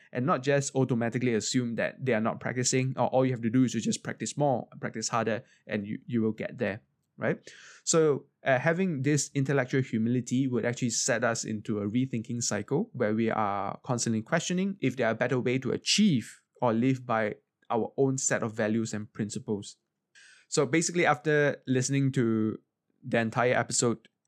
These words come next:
I spent some time defining these values. So in order for me to find out more about these values,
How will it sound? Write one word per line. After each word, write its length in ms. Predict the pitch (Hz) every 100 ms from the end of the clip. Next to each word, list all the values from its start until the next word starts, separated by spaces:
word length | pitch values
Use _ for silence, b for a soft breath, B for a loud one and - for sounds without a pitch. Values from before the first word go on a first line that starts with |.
| _ _
I 160 | - 113
spent 440 | - - 123 120
some 220 | - 165
time 500 | 139 120 110 151 254 - _ _ _
defining 520 | 131 123 127 123 123 123
these 200 | 120 123
values. 540 | 120 135 151 151 - b b b b b -
So 140 | 147
in 140 | 139 -
order 220 | 143 175
for 140 | 175
me 160 | 147 147
to 100 | 131
find 240 | 139 131
out 100 | 120
more 200 | 127 139
about 220 | 151 117
these 200 | 120 131
values, 720 | 120 110 110 113 170 262 -